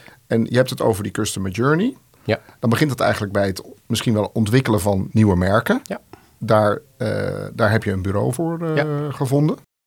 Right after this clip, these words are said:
Speaker 1: is
Speaker 2: Zeker.
Speaker 1: Glow Brands.
Speaker 2: Ja.
Speaker 1: Vervolgens gaat het ook over het, het laden van die merken, merkcampagnes.
Speaker 2: Ja.
Speaker 1: Dat heb je eigenlijk ook al ingevuld.
Speaker 2: Ja.
Speaker 1: Met, eh, met Verve.
Speaker 2: Ja, dat is eigenlijk, dus, kijk, Verve is natuurlijk een, echt een,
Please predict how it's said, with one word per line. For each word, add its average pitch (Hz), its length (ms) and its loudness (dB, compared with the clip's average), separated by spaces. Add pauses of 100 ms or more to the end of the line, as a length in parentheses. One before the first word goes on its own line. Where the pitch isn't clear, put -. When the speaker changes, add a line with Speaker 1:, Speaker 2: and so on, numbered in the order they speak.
Speaker 1:
is - 80 -16
Speaker 2:
Zeker. 98 220 -2
Speaker 1:
Glow 110 200 0
Brands. 165 440 -4 (120)
Speaker 2:
Ja. 143 140 -4 (540)
Speaker 1:
Vervolgens 135 320 2
gaat 117 140 2
het 107 120 -4
ook 117 180 2
over 98 420 -2 (240)
het, - 320 -10
het 98 160 -8
laden 107 320 0
van 113 120 -4
die 110 120 0
merken, 113 400 -2
merkcampagnes. 135 960 -4 (120)
Speaker 2:
Ja. 160 160 -4 (300)
Speaker 1:
Dat - 180 -4
heb 117 100 -2
je 113 60 -4
eigenlijk 101 300 -4
ook 123 140 -4
al - 120 -4
ingevuld. 151 560 -6
Speaker 2:
Ja. - 140 -6 (180)
Speaker 1:
Met, 117 280 -8
eh, 104 160 -6
met 101 180 -6
Verve. 156 480 -4
Speaker 2:
Ja, 175 200 6
dat 160 80 4
is - 60 -2
eigenlijk, 147 360 0
dus, - 80 -6
kijk, 147 180 -4
Verve 147 180 0
is - 120 -2
natuurlijk 113 320 0
een, - 60 -20 (220)
echt - 160 -2
een, 107 160 6